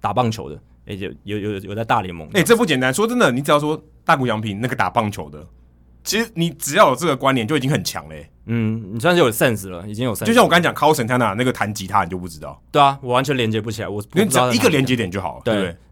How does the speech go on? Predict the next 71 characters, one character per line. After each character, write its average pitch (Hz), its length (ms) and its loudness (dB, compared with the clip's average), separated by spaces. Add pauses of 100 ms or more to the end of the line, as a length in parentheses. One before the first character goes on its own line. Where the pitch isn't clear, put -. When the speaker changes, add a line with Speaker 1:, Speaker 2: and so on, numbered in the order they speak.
Speaker 2:
对？ 107 100 -8
Speaker 1:
对。 92 160 -14
Speaker 2:
那 214 80 2
已 180 40 0
经 160 140 -2
很 117 120 2
强 76 240 -8
了 78 80 -14
欸。 78 120 -16 (360)
Speaker 1:
所 180 240 0
以 226 40 6 (520)
我 165 120 -6
想 220 120 4
讲 139 160 4
的 127 40 0
就 156 80 0
是 156 80 0
说， 139 320 0 (380)
单 196 260 4
一 190 120 -4
个 185 120 4
人 135 80 6
明 120 160 2
星 123 140 0
的 117 80 2
这 117 80 -2
种， 98 320 -2 (240)
他 151 240 0
这 143 160 -4
种 127 80 0
明 110 180 2
星 123 160 -2
价 120 220 2
值 78 260 -14
是 127 240 -6
很 107 240 -8
高 98 200 -8
很 98 160 -10
高， 85 120 -12
可 131 140 -4
以 131 80 2
到 120 140 2
非 117 100 -2
常 95 160 -4
高 82 180 -12
的。 69 140 -16 (320)
但 170 140 2
是 165 220 4 (300)
你 120 80 -6
今 127 100 2
天 165 80 6
如 160 100 4
果 147 80 6
只 113 140 -2
是 117 140 -2
一 - 20 2
个 123 80 4
中 120 160 2
产 104 200 -2
阶 110 200 -4
级 101 100 -6
的 95 80 -6
球 78 240 -10
员， 65 140 -14 (140)
你， 117 80 -4 (400)
你 135 120 -8
被 160 220 4
埋 127 240 2
在 139 180 4
这 135 120 0
个 117 260 0